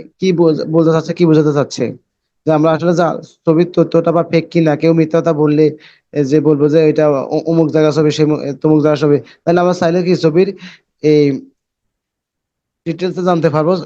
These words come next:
মানে এ-, এইভাবে। তো আশা করি, এ, তোমরা প-, এ, বি-, কা-, বিষয়টা বুঝতে পারছো যে কেউ কোনো মিথ্যা অপবা-,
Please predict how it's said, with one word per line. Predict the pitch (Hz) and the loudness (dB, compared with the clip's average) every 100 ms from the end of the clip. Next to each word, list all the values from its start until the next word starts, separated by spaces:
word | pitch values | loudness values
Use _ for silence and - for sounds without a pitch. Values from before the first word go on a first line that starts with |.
| 156 | -2
মানে | 147 143 123 143 | -2 -2 -6 -6
এ-, | 151 165 | -4 0
এইভাবে। | 160 147 123 113 - _ _ _ _ - | 2 2 0 -6 -12 _ _ _ _ -4
তো | |
আশা | 135 147 185 | -2 -2 -2
করি, | 175 185 190 185 170 180 - _ - | 0 2 2 4 2 0 -6 _ -6
এ, | 139 139 143 | -4 -2 -4
তোমরা | - 156 | -2 -2
প-, | 160 160 143 143 | 0 -4 -6 -4
এ, | 147 139 | -2 -2
বি-, | 139 139 123 135 - _ _ | -2 -6 -8 -12 -14 _ _
কা-, | 147 131 147 | -4 -2 -2
বিষয়টা | 147 165 | 0 0
বুঝতে | 160 156 160 | 2 0 0
পারছো | 165 143 - 151 - _ _ _ _ _ _ _ _ _ - - _ _ _ | -2 -4 -4 -6 -8 _ _ _ _ _ _ _ _ _ -8 -8 _ _ _
যে | 139 | -4
কেউ | 165 170 170 160 | 0 2 2 0
কোনো | 165 | 0
মিথ্যা | 165 165 165 165 165 156 | 0 0 0 0 2 -2
অপবা-, | - 147 147 147 147 | -4 -4 -2 0 0